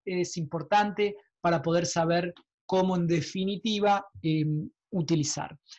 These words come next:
Eh, los invito a que miren este video, que lo sigan, y en la próxima entrega nos vamos a meter, eh, ya de lleno, ¿sí?, en cómo citar específicamente obras académicas, sobre la forma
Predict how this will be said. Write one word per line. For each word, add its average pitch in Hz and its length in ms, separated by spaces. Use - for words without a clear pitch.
Eh, 180 300
los 185 500
invito 247 560
a 156 380
que 160 380
miren 202 340
este 190 220
video, 220 520
que 247 120
lo 254 80
sigan, 254 520
y 285 80
en 277 100
la 247 120
próxima 277 360
entrega 262 420
nos 220 140
vamos 226 300
a 220 80
meter, 214 560
eh, 196 280
ya 233 280
de 185 160
lleno, 233 380
¿sí?, 233 360
en 202 560
cómo 294 240
citar 214 360
específicamente 180 1300
obras 185 300
académicas, 226 580
sobre 165 240
la 156 120
forma 208 540